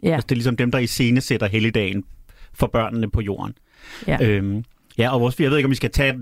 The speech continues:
Speaker 2: lille kort resume, men altså, filmen bliver jo sat i gang af, at, øhm, hvad hedder det, kongen af Halloweenland,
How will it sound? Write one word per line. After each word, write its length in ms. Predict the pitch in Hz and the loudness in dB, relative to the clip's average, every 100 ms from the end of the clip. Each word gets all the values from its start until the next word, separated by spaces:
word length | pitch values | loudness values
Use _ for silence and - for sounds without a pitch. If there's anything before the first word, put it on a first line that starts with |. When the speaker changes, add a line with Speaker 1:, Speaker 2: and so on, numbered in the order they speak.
| 113 | -2
Speaker 2:
lille 160 | 117 | 0
kort 280 | 123 131 143 | 0 0 0
resume, 380 | 123 120 110 127 | -2 0 0 0
men 140 | 135 | 0
altså, 140 | 110 - | -2 -2
filmen 260 | 156 147 | 0 2
bliver 160 | 139 117 | 2 2
jo 80 | 110 | 0
sat 260 | - 120 | 0 -2
i 20 | |
gang 300 | 107 156 160 | 0 -2 -2
af, 240 | 131 113 143 | -2 -2 -4
at, 280 | - 113 - - - - - | -2 0 0 -8 -20 -20 -2
øhm, 420 | 117 104 101 104 - - _ _ _ _ _ - - - _ _ _ - | 2 2 2 0 -4 -16 _ _ _ _ _ -20 -20 -20 _ _ _ -4
hvad 160 | 131 | 2
hedder 220 | 123 120 110 | 2 2 2
det, 200 | 113 - _ _ _ _ - - | 0 -2 _ _ _ _ -18 0
kongen 520 | - 143 139 160 156 | 2 4 4 2 2
af 280 | 151 117 110 | 2 0 0
Halloweenland, 760 | - 127 127 151 180 135 110 | 0 2 2 2 2 2 0